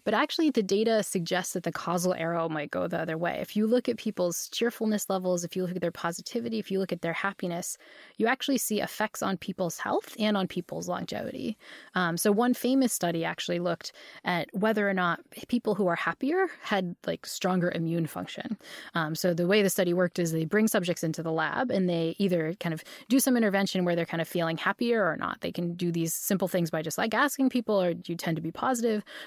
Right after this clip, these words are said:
Or they can even kind of give people, like, a positivity kind of intervention where you watch some funny movie or something like that. Um, but in one study, they just measured people's positivity in general, like, are you a positive person or not so much? And then they, uh, shot people's nostrils up with rhinoviruses. You know, these days we're all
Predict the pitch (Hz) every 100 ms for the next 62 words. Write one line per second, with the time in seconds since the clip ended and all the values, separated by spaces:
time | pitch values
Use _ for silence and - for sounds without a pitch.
0 | - 196 196 202 190 180 170 170 175 170
1 | 175 160 156 151 - - _ - 170 156
2 | - 160 156 151 156 151 - 160 160 160
3 | 165 - - 180 - - - 175 - 175
4 | - - 208 208 - 226 214 - - 196
5 | - 262 - - - - - 185 170 220
6 | 247 277 269 240 196 196 202 185 180 -
7 | 185 170 - 180 170 170 165 170 165 156
8 | 156 156 165 202 185 165 170 - 165 160
9 | 156 151 165 - 160 165 160 160 - 180
10 | 247 370 - - - - - 208 220 214
11 | 214 202 196 - 180 175 - 262 269 247
12 | 214 190 185 208 - 185 165 160 - 175
13 | 175 151 170 170 165 165 151 - - -
14 | - - - 180 180 190 190 170 175